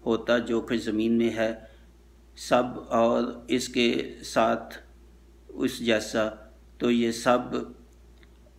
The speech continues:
रिहाई के अफजाना में देते रोज़े क़यामत के बड़े अजाब में, और उन्हें अल्लाह की तरफ से वो बात जाहिर हुई जो उनके ख्याल में ना थी।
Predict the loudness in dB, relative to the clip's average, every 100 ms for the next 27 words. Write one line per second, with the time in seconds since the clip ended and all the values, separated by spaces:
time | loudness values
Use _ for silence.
0 | -20 -20 -20 -14 -10 -10 -12 -4 2 4
1 | 4 4 2 0 0 0 0 2 2 2
2 | 2 0 -2 -2 0 0 0 -2 -2 -2
3 | -2 0 -4 -2 -2 0 -2 -4 -12 -20
4 | -20 -4 -2 0 0 0 0 -2 -4 -4
5 | 0 -2 -2 -6 -6 -12 -20 -20 -14 0
6 | 2 2 0 2 4 6 4 2 0 4
7 | 4 2 0 -2 -2 -2 -2 -2 0 -2
8 | 2 0 0 -4 -2 0 0 -2 -4 -12
9 | -20 -8 2 2 2 -2 -4 0 0 0
10 | -2 0 0 -2 -2 0 0 0 0 0
11 | -2 -4 -8 -12